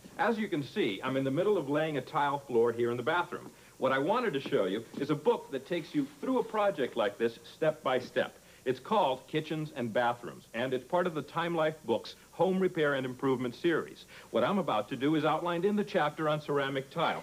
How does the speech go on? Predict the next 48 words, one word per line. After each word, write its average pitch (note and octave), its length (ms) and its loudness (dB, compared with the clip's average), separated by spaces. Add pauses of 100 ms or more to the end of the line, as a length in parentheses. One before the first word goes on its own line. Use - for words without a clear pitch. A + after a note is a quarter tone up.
right D#3 220 0
here B2 260 0
on G2 140 -8
page G2 320 0
twenty-six. - 640 -4 (300)
First, B3 300 2
you F#3+ 80 -2
roll G3 320 4
up E3+ 160 -2
the D3+ 80 -4
sheet A#2+ 320 -6 (400)
so E3+ 160 2
that E3 120 0
the D#3+ 60 2
bottom F#3 340 2
side B2 300 0
is G#2+ 60 -10
facing C#3 420 -2
outwards. A#2+ 520 -4 (300)
Then D#3+ 180 4
apply F#3+ 340 2
the G3+ 80 0
mastic E3+ 420 -2
with G#3 80 2
a - 60 0
trowel, B2+ 480 -2 (480)
and D#3+ 80 2
then D#3+ 100 4
lay F3 180 4
the G3+ 100 0
sheet - 220 -10
gently D#3 320 -2
into C#3 140 -4
place - 360 -2 (580)
and G3+ 180 4
roll F3 180 4
it E3 60 6
out - 220 2
smoothly. C#3+ 480 0 (400)
If G#2+ 100 -6
I'm A#2+ 140 2
going D#3 200 6
too D3+ 160 -4
fast D#3 360 0
for B2+ 160 2
you, G#2+ 100 -2
don't C3 260 0
worry. D#3+ 320 2